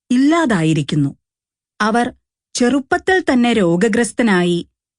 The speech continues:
അകാലമരണത്തിനിരയായിത്തീരുന്നു. അവന്റെ ആരോഗ്യം പല പല രോഗങ്ങളാൽ നശിപ്പിക്കപ്പെടുന്നു.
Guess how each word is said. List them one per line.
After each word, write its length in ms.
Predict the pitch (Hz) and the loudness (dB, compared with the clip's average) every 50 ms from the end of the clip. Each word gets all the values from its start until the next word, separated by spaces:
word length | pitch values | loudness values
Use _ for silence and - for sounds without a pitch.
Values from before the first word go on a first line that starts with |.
| _ _ - | _ _ -2
അകാലമരണത്തിനിരയായിത്തീരുന്നു. 2000 | 185 190 170 190 190 208 233 262 294 330 339 320 294 277 269 254 254 247 - 247 220 190 165 151 170 208 240 240 214 196 170 - - 170 156 147 147 147 139 135 - - _ _ _ _ _ _ _ _ _ _ _ _ _ _ _ - | -2 0 0 0 0 0 0 0 2 2 2 2 2 2 0 0 0 0 0 0 0 0 0 0 0 0 0 0 0 0 -2 -2 -2 -2 -2 0 -2 -2 -2 -4 -6 -10 _ _ _ _ _ _ _ _ _ _ _ _ _ _ _ -6
അവന്റെ 420 | 160 165 151 160 165 180 214 226 | -4 -2 0 0 2 2 0 0
ആരോഗ്യം 720 | 208 160 156 160 170 196 202 196 170 214 214 196 196 - _ _ _ _ _ _ _ _ _ _ - | 0 0 0 0 0 0 0 0 0 0 0 0 -2 -4 _ _ _ _ _ _ _ _ _ _ -2
പല 280 | 277 269 294 320 359 381 | 0 0 2 2 0 0
പല 220 | 381 349 339 349 349 | 0 0 2 2 2
രോഗങ്ങളാൽ 800 | 330 262 190 196 214 220 269 262 254 254 240 226 220 208 196 190 | 2 2 2 0 2 2 2 2 2 2 2 2 2 2 2 2
നശിപ്പിക്കപ്പെടുന്നു. 1000 | 185 160 156 - 240 208 - 294 - - 254 202 - 151 139 139 143 139 127 | 2 0 -2 -2 -4 -4 -2 -2 -2 -2 -2 -2 -2 -2 -2 -2 -2 -2 -4